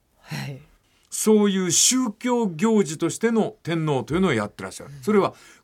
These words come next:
Speaker 2: 古代からの儀式なんですよ。
Speaker 1: はい。
Speaker 2: で、古代である天皇制と欧州型の立憲民主制が、とりあえず齟齬なくね、なんとか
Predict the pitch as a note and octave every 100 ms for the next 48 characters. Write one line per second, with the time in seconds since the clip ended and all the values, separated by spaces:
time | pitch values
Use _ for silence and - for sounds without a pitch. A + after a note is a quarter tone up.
0 | - - C#4+ C#4+ C#4 - A3+ B3 G#3 D3
1 | G#3 - E3+ B2 G2+ E2 - - _ -
2 | D3 C3 - _ _ _ C3 F#3 A#2+ _
3 | _ _ - A#3+ C#4 C4+ A#3+ G3 F#3+ D3+
4 | C3 C#3+ F#3+ F#3+ E3+ D#3+ E3+ D3+ C#3+ A#2+
5 | D3+ A#3+ A3 A3+ A3+ G#3 G3+ E3+ C3+ G#3
6 | - - A#3+ G#3 F3+ G3 A#3 G#3+ A3 A3
7 | - G3+ F#3+ G#3 F#3 - _ _ _ _
8 | _ _ _ - - C#4 D#4 C#4+ B3+ G3+
9 | F3 B3 - - _ - - B3 C4 A#3+
10 | E3+ G#3 C#3 A2+ F3+ - _ _ _ A2
11 | G3+ D#4 B3+ - C#4 C4